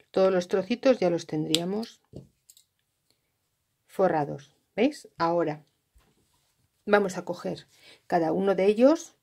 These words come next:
con el forro, cada uno de ellos con forro. Y vamos a coser. Mirad, vamos a poner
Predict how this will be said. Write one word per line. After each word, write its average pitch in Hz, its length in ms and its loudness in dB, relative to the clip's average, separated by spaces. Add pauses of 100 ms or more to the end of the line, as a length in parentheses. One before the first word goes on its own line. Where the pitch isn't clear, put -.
con 165 140 -2
el 156 100 -4
forro, 151 460 -6 (760)
cada 147 260 -2
uno 160 220 -6
de 165 120 0
ellos 254 480 -4 (500)
con - 160 -8
forro. 143 380 -10 (1120)
Y 175 140 -4
vamos 151 400 -8
a 254 220 -2 (680)
coser. 170 460 -6 (4000)
Mirad, 170 320 -8
vamos 196 320 -6
a 180 80 -6
poner 143 420 -8